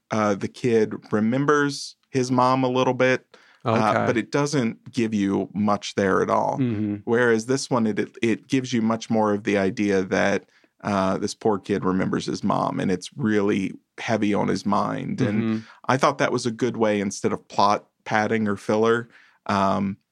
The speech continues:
Speaker 1: just to kind of expand some emotional depth for the character.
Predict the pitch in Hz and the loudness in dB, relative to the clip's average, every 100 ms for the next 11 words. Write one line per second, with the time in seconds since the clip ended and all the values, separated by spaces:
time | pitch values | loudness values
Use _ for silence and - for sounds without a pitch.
0 | - 110 117 - - 107 - 110 101 101 | -14 -4 -4 -4 -2 -2 0 0 0 -2
1 | - - 101 95 95 - 95 92 92 107 | -4 -2 0 0 -2 -2 0 0 0 -2
2 | 95 113 - - 92 - 98 90 101 101 | -2 -2 -4 -6 -4 -2 0 0 0 -2